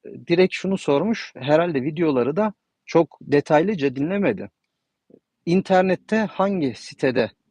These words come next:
şirket kurulumuyla alakalı başvuru yapabiliriz?" gibi bir soru sormuş. Arkadaşlar, internetten şirket kurulumuyla alakalı herhangi bir başvuru yapmıyorsunuz. Burada şirket kurmak gibi bir niyetiniz varsa eğer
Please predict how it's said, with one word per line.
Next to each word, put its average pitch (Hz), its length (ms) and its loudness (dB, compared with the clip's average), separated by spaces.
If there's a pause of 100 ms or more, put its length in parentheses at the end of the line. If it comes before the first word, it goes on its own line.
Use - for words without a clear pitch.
(560)
şirket - 440 0
kurulumuyla 127 600 -2
alakalı 175 600 -2 (440)
başvuru 165 400 2
yapabiliriz?" 160 540 2
gibi 196 220 -4
bir 170 60 -2
soru 165 300 -4
sormuş. 170 480 -4 (360)
Arkadaşlar, 190 720 0
internetten 175 1040 0 (480)
şirket - 600 -2
kurulumuyla 156 560 0
alakalı 190 580 2 (260)
herhangi 175 400 2
bir 156 180 -6
başvuru 190 580 -2
yapmıyorsunuz. 160 920 -4 (580)
Burada 165 360 4
şirket - 420 -4
kurmak 170 420 -4
gibi 131 240 -4
bir 143 160 -2
niyetiniz 131 500 -2
varsa 196 360 2
eğer - 300 -4